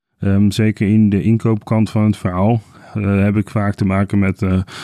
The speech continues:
leveranciers die eigenlijk alleen maar grote dozen hebben of niet passende dozen. Waardoor uiteindelijk door alle producten die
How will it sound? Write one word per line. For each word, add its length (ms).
leveranciers 640
die 100
eigenlijk 280
alleen 200
maar 120
grote 340
dozen 340
hebben 220
of 220
niet 160
passende 460
dozen. 500
Waardoor 440
uiteindelijk 540
door 140
alle 180
producten 460
die 240